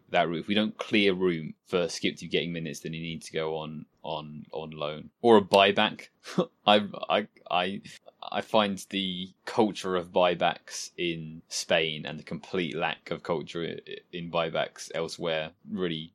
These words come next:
intriguing. I would, I would sell him to Southampton if they're interested with a, with a, a buyback clause to activate two years down the road. Um, but whatever, that's a whole different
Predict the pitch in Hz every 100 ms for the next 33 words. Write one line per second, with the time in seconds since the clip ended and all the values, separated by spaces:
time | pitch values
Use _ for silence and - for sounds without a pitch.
0 | _ 90 80 - 85 78 82 80 - -
1 | 95 95 87 85 - 101 98 87 - -
2 | 110 107 104 104 98 98 - - - 98
3 | 92 92 - 98 90 101 92 87 - 92
4 | 87 - 90 - 90 95 87 - 87 92
5 | 90 82 87 90 - 90 87 85 95 _
6 | - - - 90 85 _ 98 90 87 87
7 | - - 90 87 90 - - _ - -
8 | - 80 92 73 87 85 90 - _ -
9 | 98 87 85 80 - 82 82 82 85 85
10 | - - _ - 82 80 - _ 80 69
11 | 78 64 60 71 80 82 80 82 82 78
12 | 71 69